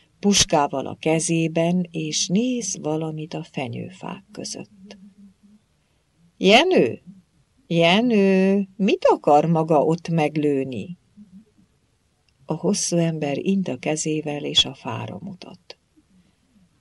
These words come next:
A sűrű ágak között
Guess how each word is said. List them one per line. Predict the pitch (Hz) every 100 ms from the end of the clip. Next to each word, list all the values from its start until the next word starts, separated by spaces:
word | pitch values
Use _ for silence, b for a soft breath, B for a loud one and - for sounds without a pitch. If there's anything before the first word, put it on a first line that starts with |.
| _ _ _
A | 170
sűrű | - 277 311 285 214 190
ágak | 202 208 190 180 -
között | 175 170 175 180 175 175 -